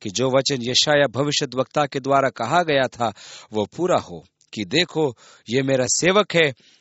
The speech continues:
जिसे मैंने चुना है, मेरा प्रिय, जिससे मेरा मन प्रसन्न है। मैं अपना आत्मा उस पर डालूंगा और वह अन्य जातियों को न्याय का समाचार देगा। वह न झगड़ा करेगा और न धूम मचाएगा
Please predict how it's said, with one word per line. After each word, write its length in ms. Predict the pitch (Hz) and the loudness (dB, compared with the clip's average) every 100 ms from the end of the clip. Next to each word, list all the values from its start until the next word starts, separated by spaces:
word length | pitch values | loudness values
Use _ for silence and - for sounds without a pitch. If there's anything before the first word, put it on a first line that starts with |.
| - | -8
जिसे 320 | 98 151 147 | -4 0 0
मैंने 380 | 110 110 175 190 | 0 0 0 0
चुना 300 | - 113 101 | -2 -2 -6
है, 280 | 85 73 _ _ _ _ 101 | -10 -14 _ _ _ _ -2
मेरा 260 | 123 135 | 2 2
प्रिय, 460 | 123 160 202 156 92 _ _ _ _ _ _ _ | 0 -2 0 0 -2 _ _ _ _ _ _ _
जिससे 420 | 107 151 - 170 143 | -2 0 2 2 2
मेरा 280 | 143 135 | 4 2
मन 280 | 120 135 170 | 2 0 -2
प्रसन्न 440 | 110 101 - 139 95 | -4 -6 -4 -4 -8
है। 260 | 73 67 _ _ _ - _ 95 | -14 -20 _ _ _ -20 _ -2
मैं 160 | 127 | 0
अपना 280 | 139 127 143 | 0 0 0
आत्मा 340 | 151 156 160 | 0 0 0
उस 120 | 147 - | 0 0
पर 160 | 151 | -2
डालूंगा 600 | 135 143 143 120 90 78 - _ - _ - | 2 2 2 -4 -6 -10 -14 _ -20 _ -4
और 140 | 127 | 0
वह 100 | 143 | 0
अन्य 340 | - 147 151 | 0 -2 -2
जातियों 480 | 117 120 147 - 180 | 0 2 2 0 -4
को 140 | 156 120 | -2 -2
न्याय 380 | 101 131 185 | 0 2 0
का 180 | 190 156 | 0 -2
समाचार 600 | - 113 110 - 131 123 | 0 -4 -2 -2 0 -2
देगा। 420 | 87 85 80 76 _ _ _ _ 113 | -4 -10 -12 -20 _ _ _ _ -2
वह 180 | 123 | 2
न 120 | 139 127 | 2 2
झगड़ा 420 | - 98 135 151 | 0 0 0 0
करेगा 440 | - 139 151 147 | 2 2 2 0
और 320 | 139 - 123 | -6 0 0
न 140 | 127 127 | 2 -2
धूम 380 | 92 110 151 101 | -2 -6 -4 -6
मचाएगा 560 | - 85 80 76 76 | -4 -6 -8 -12 -18